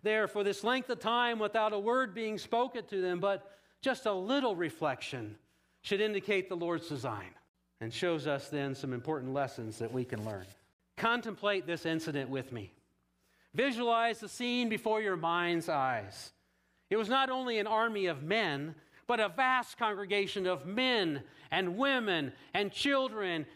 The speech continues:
and personal belongings and livestock, three million large. It wasn't like two hundred people are gonna cross the river. This was massive. Three days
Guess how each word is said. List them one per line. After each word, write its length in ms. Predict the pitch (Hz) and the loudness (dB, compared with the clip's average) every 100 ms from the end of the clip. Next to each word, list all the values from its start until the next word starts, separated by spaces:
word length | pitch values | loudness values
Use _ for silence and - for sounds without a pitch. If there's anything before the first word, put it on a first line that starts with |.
| - | -4
and 120 | 202 | 0
personal 380 | 247 269 262 262 | 2 0 0 -4
belongings 800 | 240 240 240 247 240 214 185 - - | 0 2 4 2 0 -2 -2 -4 -4
and 240 | 190 196 196 | 0 2 2
livestock, 920 | 233 240 247 226 - 220 185 170 - | 4 4 2 0 -2 2 2 0 -6
three 520 | 247 269 262 226 185 | -2 0 2 0 -2
million 540 | 156 185 247 240 214 196 185 | 0 2 2 2 0 0 -2
large. 800 | 185 202 214 214 190 135 107 - - _ _ _ _ | 0 2 2 2 0 -2 -6 -8 -10 _ _ _ _
It 80 | - | -6
wasn't 440 | 180 247 247 196 156 | 0 0 0 -6 0
like 220 | 196 180 - _ | 0 0 -10 _
two 160 | - 233 | -6 -2
hundred 240 | 220 165 | 0 -2
people 280 | 160 254 214 | -2 -4 -2
are 60 | 165 | -2
gonna 160 | 160 | -2
cross 320 | 151 190 180 - | -4 -4 -6 -6
the 80 | |
river. 480 | 147 220 190 160 165 - _ _ | -4 -2 0 -2 -4 -12 _ _
This 160 | - 226 | -10 -4
was 220 | 185 156 | -4 -6
massive. 680 | 156 202 170 190 - 135 95 - _ _ - | -8 -8 -6 -8 -8 -10 -10 -14 _ _ -6
Three 300 | 214 240 254 | 0 2 4
days 760 | 214 196 175 131 104 101 - | 4 4 2 0 -4 -10 -14